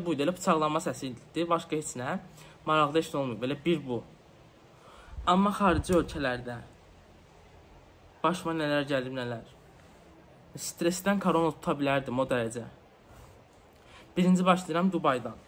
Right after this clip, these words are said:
Çünki elə birinci orada olub. Bizdə elədir ki, uçuşdan bir gün əvvəl gedib test elətdiririk, iki-üç saat ərzində cavab çıxır, gedib götürürük. Amma xarici ölkələrdə elə deyilmiş. Mən də öyle, yeni öyrənmişdim.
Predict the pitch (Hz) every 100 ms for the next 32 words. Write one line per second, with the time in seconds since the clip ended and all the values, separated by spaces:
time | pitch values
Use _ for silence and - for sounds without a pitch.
0 | - - - 143 156 147 139 135 143 127
1 | 123 147 185 - - 147 151 - 175 170
2 | - 190 180 - - 143 160 202 208 180
3 | 180 - 143 123 104 117 135 190 185 -
4 | 165 160 - 170 - 156 147 - 139 156
5 | 185 180 190 190 - 151 139 135 185 180
6 | 151 156 - 196 156 160 151 131 135 120
7 | 95 - - - - - - - - -
8 | - - - - - 214 233 214 180 185
9 | 190 190 165 196 190 165 147 117 104 -
10 | - - - - - - - 147 127 107
11 | 104 - - 147 135 123 107 - - -